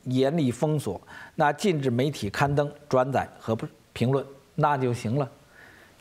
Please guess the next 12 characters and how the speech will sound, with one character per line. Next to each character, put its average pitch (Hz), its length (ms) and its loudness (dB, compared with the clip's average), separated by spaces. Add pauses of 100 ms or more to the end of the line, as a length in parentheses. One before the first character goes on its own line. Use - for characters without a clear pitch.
你 135 220 2
越 190 260 4
封 143 280 0
杀， 120 300 0 (840)
这 139 160 2
东 127 200 0
西 120 120 0
越 107 180 0
叫 98 160 -2
新 95 260 -6
闻。 85 120 -10 (580)
你 135 320 0